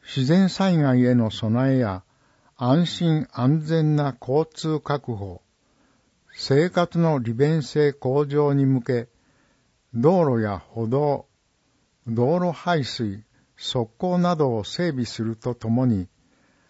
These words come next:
橋や道路の長寿命化を実施します。女性も活躍できる消防団に、ウェルカム女性団員等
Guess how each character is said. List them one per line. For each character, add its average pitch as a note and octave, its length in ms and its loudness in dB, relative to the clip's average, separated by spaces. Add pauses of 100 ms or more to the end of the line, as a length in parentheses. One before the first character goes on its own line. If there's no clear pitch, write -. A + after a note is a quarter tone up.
(460)
橋 F#3 80 -2
や C#3 200 2
道 E3 220 4
路 C3+ 160 2
の G#2+ 320 0
長 D3+ 300 2
寿 E3+ 120 -2
命 D#3 340 2
化 C#3 200 0
を C#3 160 0
実 A#2+ 240 -4
施 - 260 -6
し - 200 -6
ま A#2 160 2
す。 - 220 -18 (1500)
女 B2 200 2
性 E3+ 280 2
も D#3+ 380 2 (140)
活 B2 340 -2
躍 E3 240 2
で D3+ 160 4
き D#3 140 -2
る A#2 140 0
消 B2+ 300 0
防 C#3 260 4
団 F#2+ 320 -2
に、 D#2+ 180 -10 (1500)
ウ C3+ 140 4
ェ F3+ 100 4
ル E3 140 0
カ B2 140 2
ム A2 260 0 (120)
女 A#2+ 220 2
性 F3 320 2
団 D#3+ 300 2
員 B2 320 4
等 B2 440 0